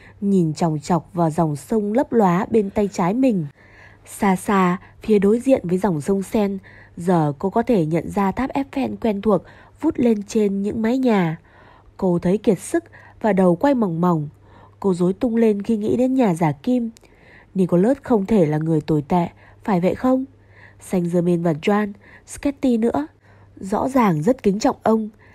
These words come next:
Ngay cả Hecate và bà phù thủy Endor cũng thích ông. Những ý nghĩ lung linh mà cô biết không phải của cô cứ lởn vởn đúng nơi bờ rìa tâm thức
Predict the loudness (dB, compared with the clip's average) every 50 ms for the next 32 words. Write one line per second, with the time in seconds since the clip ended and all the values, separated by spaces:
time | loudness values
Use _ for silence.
0 | -20 -20 -20 -8 0 2 2 2 4 4 2 2 4 2 2 2 2 -2 -2 2
1 | 2 4 4 4 4 2 2 2 2 2 2 0 0 4 4 4 4 4 2 0
2 | 0 2 2 2 2 0 -2 -4 -2 0 0 -2 0 2 2 2 2 2 -2 -8
3 | -12 -20 -20 -20 _ _ _ -20 _ _ _ _ -8 -6 -4 -4 -4 -2 0 2
4 | 2 2 2 0 0 2 4 4 4 4 4 4 2 4 4 2 2 2 2 2
5 | 2 2 4 4 2 2 2 0 0 0 0 0 0 0 2 0 0 0 0 2
6 | 4 4 4 4 2 0 -6 _ -20 -20 _ _ _ _ _ -12 -4 0 2 4
7 | 4 4 4 2 0 2 4 4 4 4 2 -2 -10 -14 -20 _ -2 0 2 2
8 | 2 2 2 2 4 4 4 4 2 2 4 4 4 2 4 2 -2 -2 0 -2
9 | -2 -2